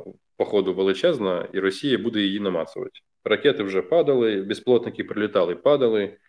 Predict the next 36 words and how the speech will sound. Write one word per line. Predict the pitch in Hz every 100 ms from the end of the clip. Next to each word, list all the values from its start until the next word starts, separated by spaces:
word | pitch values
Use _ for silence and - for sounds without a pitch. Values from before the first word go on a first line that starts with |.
| _ _ _
Це | 110
ж | 104
не | 101
перший, | 120 110 104
не | 101
в |
останній | 98 - 98 104
раз. | 127
Вон | 101 92
сьогодні | - 107 101 98
якась | 98 92
там | 95 92 92
партія | 101 - 90
наче | 92 90
полетіла | - 98 92 95
знову | 90 95 90
на | 90
південь | 156 160 117 101 - _ _ _ _ _ _ -
по | -
портовій | 110 113 107
інфраструктурі, | 110 107 - 107 113 107
по | 101 101
нашій. | 92 90 - 90
І, | 87 92
відповідно, | 95 - 107 117 107
я | 101
думаю, | 104 101 95
що | 101
знову | 95 117 107
не | 95 98
виключено, | 104 104 - 92
що |
сьогодні | - 98 98 92
вночі | 90 113 110
впаде | - 92 95
там | 85 82